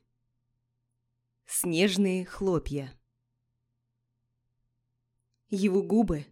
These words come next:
такие горячие, такие требовательные и в то же время нежные.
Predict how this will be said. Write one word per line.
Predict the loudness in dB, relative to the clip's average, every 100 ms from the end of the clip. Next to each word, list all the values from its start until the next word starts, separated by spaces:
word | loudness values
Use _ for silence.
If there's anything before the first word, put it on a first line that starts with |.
| -4
такие | -2 0 2
горячие, | 4 4 2 0 -2 -4 -8 _ _ _
такие | 2 2 6 4
требовательные | 6 6 6 6 4 -2 -2 -2 -4
и | -2
в | -4
то | 0 0
же | 0
время | 4 4 4 2 -6 -2
нежные. | 2 2 2 -4 -10 -10 -12